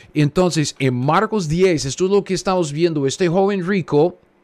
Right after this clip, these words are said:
se acerca a Cristo Jesús y le dice, "¿Qué haré para heredar la vida eterna?". ¿Se acuerda? ¿Ok?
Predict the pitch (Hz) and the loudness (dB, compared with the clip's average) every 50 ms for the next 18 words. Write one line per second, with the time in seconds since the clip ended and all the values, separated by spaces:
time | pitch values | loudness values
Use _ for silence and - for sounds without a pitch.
0 | _ _ _ _ _ _ _ _ _ _ _ _ _ _ _ _ - - - _ | _ _ _ _ _ _ _ _ _ _ _ _ _ _ _ _ -20 -20 -20 _
1 | _ _ - - 180 165 143 131 - - 156 170 175 - 175 160 - 185 180 180 | _ _ -8 -2 -2 0 0 0 0 0 0 0 0 -2 -4 -2 0 -2 -2 -2
2 | - 202 180 170 175 156 139 - - 208 185 156 147 147 - - - - 151 143 | 0 0 0 2 2 0 0 0 2 2 2 2 2 0 -4 -6 -6 -4 -2 0
3 | 139 147 165 190 180 - 120 101 - _ - 165 165 170 180 147 - 160 180 190 | 2 2 2 2 0 -2 -4 -6 -8 _ -2 0 2 2 0 0 -2 -2 0 2
4 | 175 147 147 147 143 147 160 143 - - - 127 135 127 131 131 131 135 120 117 | 2 2 2 0 -2 -2 -2 0 0 -2 -2 -2 -2 0 0 0 0 0 0 0
5 | 123 123 117 120 120 117 113 113 113 110 - 127 127 120 95 82 - - _ _ | -2 -2 -2 -4 -4 -2 -2 -2 -2 0 0 2 2 0 0 -4 -10 -14 _ _
6 | - - 131 123 - - 220 240 240 175 147 113 - - - _ _ - 110 107 | -6 -4 -4 -2 2 2 2 4 4 2 0 -2 -2 -6 -16 _ _ -14 -12 -10
7 | 107 - | -4 0